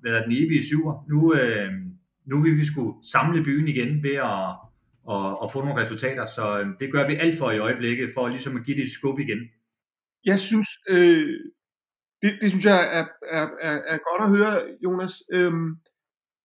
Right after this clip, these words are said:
Speaker 2: jeg vil gerne rose jeres SoMe-team. De, de er helt vildt gode på, på Twitter, Randers Rejsning.
Speaker 1: Ja.
Speaker 2: Det er sindssygt sjovt. Øh,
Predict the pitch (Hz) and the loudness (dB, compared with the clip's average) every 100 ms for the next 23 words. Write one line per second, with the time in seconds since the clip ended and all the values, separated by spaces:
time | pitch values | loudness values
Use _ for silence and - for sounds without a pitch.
0 | _ 180 170 180 214 208 208 233 208 190 | _ -2 2 2 4 4 2 4 4 4
1 | - 202 233 233 202 208 185 180 165 _ | 4 6 8 6 4 0 0 -2 -8 _
2 | _ _ _ _ _ _ _ 196 196 170 | _ _ _ _ _ _ _ 2 2 4
3 | 202 175 226 185 214 - - 180 202 196 | 6 6 6 4 2 2 4 4 4 2
4 | 190 180 180 185 - 190 214 190 175 208 | 4 4 4 -4 2 6 6 6 6 4
5 | 180 175 175 190 151 160 151 - _ - | 4 2 2 0 2 2 0 -14 _ -2
6 | 190 190 - 240 240 - 180 - 160 - | 2 2 6 4 4 0 -2 0 -2 -2
7 | - _ _ _ _ _ _ - 190 180 | -8 _ _ _ _ _ _ 4 8 10
8 | 175 | 8